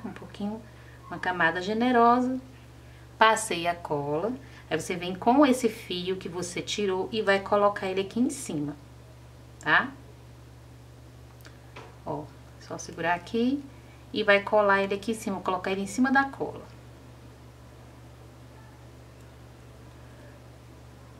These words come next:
Coloca ele aqui, ó. Dá umas apertadinhas pra colar.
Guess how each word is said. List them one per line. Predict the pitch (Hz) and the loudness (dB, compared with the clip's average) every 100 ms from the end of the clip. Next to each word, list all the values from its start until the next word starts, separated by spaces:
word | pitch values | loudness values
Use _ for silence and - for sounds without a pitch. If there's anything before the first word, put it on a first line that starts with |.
| - | -18
Coloca | - 151 143 147 185 | -12 -8 -8 -8 -8
ele | 202 | -6
aqui, | 208 - 226 240 | -8 -8 -4 -2
ó. | 151 - - - - - - - - | -4 -8 -20 -20 -20 -20 -20 -20 -16
Dá | - | -8
umas | 156 151 - | -6 -6 -10
apertadinhas | - - - 165 160 180 202 220 | -12 -12 -6 -6 -6 -8 -6 -4
pra | 180 180 185 - - | -4 -4 -6 -16 -20
colar. | - 196 196 - | -8 -6 -4 -6